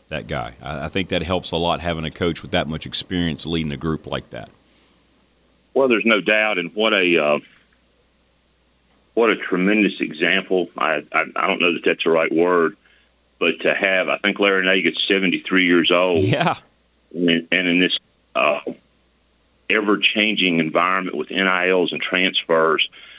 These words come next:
Speaker 2: for him to be able to relate to those kids like that, I think is amazing.
Speaker 1: It really is. And, you know, he jokes. He's got a great sense of humor, too. I've spoken to him a lot. And he, he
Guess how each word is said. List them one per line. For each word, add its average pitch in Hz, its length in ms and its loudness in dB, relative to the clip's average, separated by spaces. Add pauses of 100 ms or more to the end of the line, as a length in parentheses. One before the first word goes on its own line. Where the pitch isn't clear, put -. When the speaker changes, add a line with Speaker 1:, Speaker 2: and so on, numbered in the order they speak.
(220)
Speaker 2:
for - 140 -2
him 98 280 2
to 101 40 2
be 90 180 4
able 90 180 2
to 76 60 -2
relate 82 460 2
to 87 80 2
those 80 240 2
kids 101 340 0
like 80 200 0
that, 80 180 0
I 78 80 0
think 82 260 -4
is 80 120 -2
amazing. 76 520 -2
Speaker 1:
It 104 120 0
really 180 420 2
is. 190 420 -2 (160)
And, 131 220 0
you 147 60 0
know, 143 100 2
he 165 140 0
jokes. 165 340 0
He's 160 160 -2
got 226 160 2
a 180 40 -2
great 170 260 0
sense 147 260 -2
of 120 80 -2
humor, 139 300 2
too. 147 340 2
I've 110 80 0
spoken 156 300 -4
to 143 120 -4
him 127 80 0
a 110 80 0
lot. 117 380 0 (640)
And 147 100 -2
he, 165 200 2
he 170 200 2